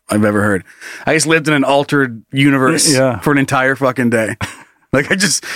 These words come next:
Speaker 1: created my own universe.
Speaker 2: I'm trying to think. Uh, I don't have anything right off the top of my head. I know I've done that before, though, where you've basically planned your existence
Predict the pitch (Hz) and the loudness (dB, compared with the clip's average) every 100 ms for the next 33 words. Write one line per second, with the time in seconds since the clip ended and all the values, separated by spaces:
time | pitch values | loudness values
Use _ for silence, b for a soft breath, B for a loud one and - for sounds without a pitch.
0 | B - 180 170 165 156 151 139 143 139 | B 0 2 2 2 2 0 2 2 2
1 | 139 135 127 - - - 170 - 254 262 | 2 2 0 -2 -2 0 0 2 4 4
2 | 180 202 180 - 160 165 170 170 196 202 | 2 0 -2 -2 -2 0 0 2 0 0
3 | 156 170 180 160 160 143 139 131 156 147 | 0 0 -2 -2 0 2 2 2 -2 0
4 | 127 131 135 131 135 143 151 156 160 165 | 2 2 2 2 2 2 4 4 4 2
5 | 147 147 151 170 135 117 - 151 135 131 | 2 0 0 0 -2 -4 -2 0 2 2
6 | 123 139 151 B B B - 156 180 120 | 2 2 2 B B B -2 0 2 2
7 | 170 170 196 170 175 160 - - 151 151 | 2 2 -2 0 2 2 -2 -2 2 2
8 | 143 131 101 b b - 135 160 160 113 | 2 2 -2 b b -4 2 2 2 -2
9 | 98 147 - 151 131 - | 0 0 2 2 2 0